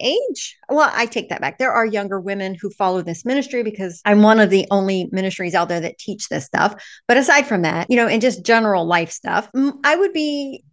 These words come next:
like, kind of following women my age, the season of life, kids off to college, you know, uh,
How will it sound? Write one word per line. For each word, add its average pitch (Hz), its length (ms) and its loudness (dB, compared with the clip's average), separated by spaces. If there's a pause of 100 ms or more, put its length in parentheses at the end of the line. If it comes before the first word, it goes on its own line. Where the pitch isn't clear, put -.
(160)
like, 220 220 -2
kind 269 220 -8
of 247 60 -8
following 240 760 -6
women 269 300 0
my 208 240 -4
age, 220 380 -4
the 196 100 -12
season 226 360 -4
of 175 140 -6
life, 190 380 2
kids 208 220 -4
off 196 180 -2
to - 60 -10
college, - 760 -4
you 190 100 -2
know, 160 400 -2
uh, - 220 0